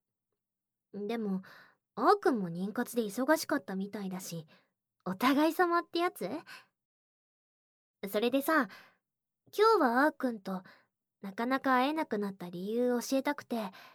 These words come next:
こうして撮影しちゃってます。えーっと、うん。あーし、隠し事とか苦手だから、はっきり言うけどさ、あーくんと別れたいんだよね。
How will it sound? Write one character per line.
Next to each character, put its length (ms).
こ 140
う 60
し 80
て 100
撮 200
影 220
し 60
ち 80
ゃ 60
っ 60
て 120
ま 540
す。 220
え 60
ー 40
っ 40
と、 560
う 220
ん。 100
あ 60
ー 40
し、 200
隠 200
し 120
事 200
と 120
か 100
苦 240
手 80
だ 120
か 100
ら、 180
は 120
っ 100
き 180
り 120
言 100
う 20
け 120
ど 80
さ、 240
あ 80
ー 40
く 160
ん 80
と 120
別 260
れ 120
た 120
い 60
ん 40
だ 100
よ 80
ね。 240